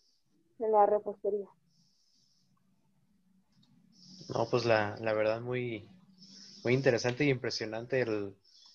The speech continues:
Speaker 2: el cómo a través de los años, este, ha seguido adelante y queriendo siempre seguir aprendiendo, ¿no?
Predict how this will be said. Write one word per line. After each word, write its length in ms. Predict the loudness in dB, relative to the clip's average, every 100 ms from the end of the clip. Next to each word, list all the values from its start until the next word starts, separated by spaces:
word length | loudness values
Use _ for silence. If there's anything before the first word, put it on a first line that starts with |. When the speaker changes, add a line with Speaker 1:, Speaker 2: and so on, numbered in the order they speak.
| _ -18
Speaker 2:
el 120 | -14
cómo 220 | -10 -8
a 60 | -8
través 220 | -6 -4
de 80 | -4
los 200 | -4 -4
años, 440 | -4 -4 -8 -8
este, 420 | -12 -14 -16 -20 -20 -20 -20 -20 -20 -20 -20 _
ha 80 | -8
seguido 560 | -6 -4 -2 0 2 0
adelante 640 | -2 -4 -4 -6 -4 -4
y 240 | -4 -10 -18 -16
queriendo 340 | -8 -6 -6 -8
siempre 720 | -10 -10 -6 -4 -4 -8 -14 _ _ _ _ _ _
seguir 260 | -12 -6 -4
aprendiendo, 560 | -4 -6 -4 -4 -4
¿no? 120 | -8